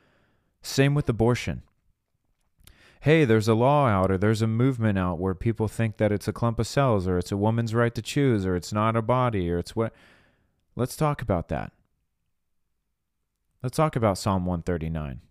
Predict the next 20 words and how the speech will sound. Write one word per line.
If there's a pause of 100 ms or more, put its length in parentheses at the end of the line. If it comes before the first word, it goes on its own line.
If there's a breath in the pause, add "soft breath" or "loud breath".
(120)
Let's
talk
about
God
knitting
you
in
your
mother's
womb. (220 loud breath)
Let's
talk
about
God
seeing
your
unformed
body. (640)
Your
frame